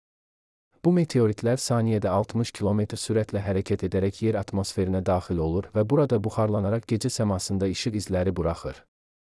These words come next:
Bu hadisə yüz doqquz Pasif Tutli kometinin Günəş sistemində buraxdığı kiçik hissəciklərdən yaranır.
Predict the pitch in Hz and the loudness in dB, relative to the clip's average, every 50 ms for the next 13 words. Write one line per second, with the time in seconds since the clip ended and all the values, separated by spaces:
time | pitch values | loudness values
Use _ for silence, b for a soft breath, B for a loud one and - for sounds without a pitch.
0 | _ _ _ _ _ _ _ _ _ - 160 165 156 139 131 120 - - - 123 | _ _ _ _ _ _ _ _ _ 0 2 4 4 4 4 4 2 0 0 0
1 | 120 117 117 135 135 - - 117 104 - - - - - - 120 113 - - - | 0 2 2 0 0 2 2 2 2 2 0 -4 -2 -2 -2 -2 -2 -4 -6 -10
2 | - - - 117 101 - 107 101 98 - 107 107 110 104 - - 101 104 107 107 | -10 -8 -6 -6 -4 -2 -2 -2 -2 0 0 0 0 0 0 0 0 0 0 0
3 | 107 110 113 117 - - - - - 107 98 90 92 92 104 107 110 113 104 104 | 0 0 0 0 -2 -6 -6 -2 0 0 2 2 2 2 0 0 2 2 2 2
4 | 104 - - 107 104 113 117 - - - - 120 - - - - - 101 87 - | 2 0 -2 -2 -2 -2 -4 -4 -6 -6 -6 -6 -6 -6 -6 -4 -2 -4 -4 -4
5 | - - 98 92 92 87 95 95 92 90 85 76 80 80 78 73 67 | -4 -2 0 0 0 0 0 0 0 0 0 0 -2 -2 -4 -6 -8